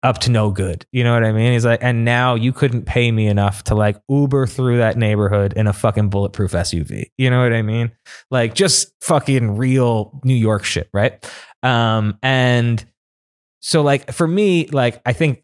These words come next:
I, I'm getting better at actually telling stories in the way that they're meant to be told. Whereas in the past, I was kind of more trying to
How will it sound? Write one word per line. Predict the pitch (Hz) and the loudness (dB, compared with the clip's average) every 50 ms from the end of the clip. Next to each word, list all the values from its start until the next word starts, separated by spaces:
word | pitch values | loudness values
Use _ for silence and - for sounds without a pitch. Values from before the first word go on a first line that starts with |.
| _ | _
I, | - - - _ - | -12 -12 -10 _ -2
I'm | 117 127 139 147 143 139 | 0 0 2 2 2 2
getting | 131 127 123 120 117 117 110 | 2 2 2 2 2 0 0
better | 104 104 101 101 101 98 95 - - | 2 2 2 2 2 0 0 0 0
at | 104 101 | 0 2
actually | 98 98 95 - - - 107 101 95 90 | 2 0 0 -2 -2 0 0 0 0 0
telling | - - 107 101 95 95 90 | 0 0 0 2 0 0 -2
stories | - - - 98 95 92 92 87 87 87 - - | -2 -2 -2 0 0 2 2 0 0 0 -2 -2
in | - 104 92 | 0 0 2
the | 92 | 2
way | 90 92 92 92 90 90 87 | 2 2 2 2 0 0 0
that | 90 90 | 0 0
they're | - 95 85 | 0 0 0
meant | 87 90 90 85 - - | 0 0 -2 -2 -4 -4
to | 95 | -4
be | 87 87 | -2 -2
told. | 85 - - 98 95 104 135 131 - - - | -2 -2 -2 0 0 0 -2 -2 -6 -6 -4
Whereas | 113 101 98 98 101 95 90 90 90 90 - - - _ _ _ _ _ _ - | -2 0 0 2 0 0 0 -2 -4 -4 -6 -10 -14 _ _ _ _ _ _ -2
in | 120 117 | 0 0
the | 107 101 | 0 -2
past, | - - - 113 110 110 110 104 - - - - | 0 0 0 0 0 0 0 -2 -4 -4 -4 -2
I | 113 113 | 0 0
was | 104 101 | 0 0
kind | - - - 117 104 101 | -2 -2 -2 0 0 0
of | 95 98 | 0 0
more | 101 98 98 101 101 95 | -2 0 0 0 0 -2
trying | 98 - - 104 98 98 98 95 92 | -2 -2 -2 0 2 2 0 0 -2
to | - - - 95 92 92 90 87 87 87 - | -4 -4 -4 -2 -2 0 0 -2 -4 -6 -8